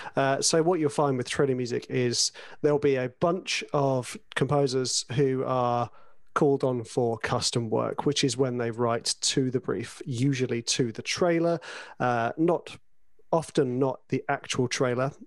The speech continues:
If they do give you a trailer, they'll give you an N D A or some kind of, like, blacked out version of the trailer that just had ed-, has edit points and things. Um,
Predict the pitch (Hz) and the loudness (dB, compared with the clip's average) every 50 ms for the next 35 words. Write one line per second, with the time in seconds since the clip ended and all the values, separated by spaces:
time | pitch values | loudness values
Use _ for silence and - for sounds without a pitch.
0 | - - - 143 139 - 135 123 - 143 139 123 123 117 120 113 117 - - 127 | -10 -2 -2 -2 2 2 0 2 4 2 2 2 0 -2 -2 -2 -2 -2 0 0
1 | 117 117 120 113 113 113 117 113 - - 196 - - - - _ - 123 123 117 | 0 0 0 0 0 0 -2 -4 -6 -14 -18 -20 -20 -20 -12 _ -4 -2 0 0
2 | 113 110 107 107 - - - _ - 151 139 135 127 120 120 120 117 117 113 113 | 0 0 -2 -6 -10 -16 -20 _ -2 0 0 2 2 0 0 0 2 2 2 0
3 | 117 117 - 123 127 123 117 113 120 - - - - - - - - - 156 143 | 0 -2 -2 -2 0 0 0 0 -2 -6 -10 -18 -20 -8 -4 0 0 2 2 0
4 | 135 - 131 123 120 110 113 113 120 - - - - - - - - - - - | 0 0 0 0 -2 -2 -2 -4 -4 -6 -10 -16 -16 -20 -20 -20 -20 -20 -20 -20
5 | - - - - - - - - _ _ - - - - - - - - 151 147 | -20 -20 -20 -20 -20 -20 -20 -20 _ _ -20 -20 -20 -20 -20 -20 -4 0 2 2
6 | 143 - - - - - 147 127 131 131 135 117 139 139 139 135 131 113 135 127 | 2 0 -2 -6 -2 0 0 0 0 -4 0 0 2 2 4 2 2 0 0 0
7 | 127 131 131 - - - - - 135 127 123 117 120 113 - - - 139 - - | 0 -2 -2 -2 -4 -4 -2 0 0 0 0 0 -2 -4 -2 0 0 0 0 0
8 | 143 127 - - - 147 143 - - - - 143 139 131 123 - - 139 131 135 | -2 -2 -2 -2 0 0 0 0 -2 -2 0 0 2 0 0 0 0 0 0 -2
9 | - - - - 139 135 135 - - - - 131 120 131 127 127 131 - - - | -2 -2 -2 0 0 0 -2 -6 -6 -6 -6 -4 -2 -2 -4 -4 -6 -8 -10 -14
10 | - - - - - - - - - - - - _ _ - - - - - - | -16 -20 -20 -20 -20 -20 -20 -20 -20 -20 -20 -20 _ _ -20 -20 -20 -20 -20 -20
11 | - - - - _ 165 156 156 151 147 147 151 | -10 -10 -10 -4 _ 2 2 4 4 4 2 2